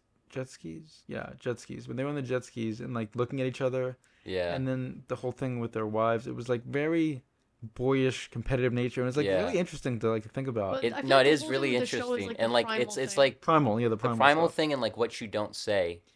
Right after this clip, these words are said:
Speaker 2: could also affect the way your relationship, uh,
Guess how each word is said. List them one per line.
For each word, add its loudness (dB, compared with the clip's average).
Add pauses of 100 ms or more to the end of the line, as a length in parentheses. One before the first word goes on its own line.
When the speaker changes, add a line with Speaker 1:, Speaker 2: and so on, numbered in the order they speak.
(120)
Speaker 2:
could -2
also 4 (400)
affect -2 (180)
the -2
way -4 (560)
your -6
relationship, -8
uh, -12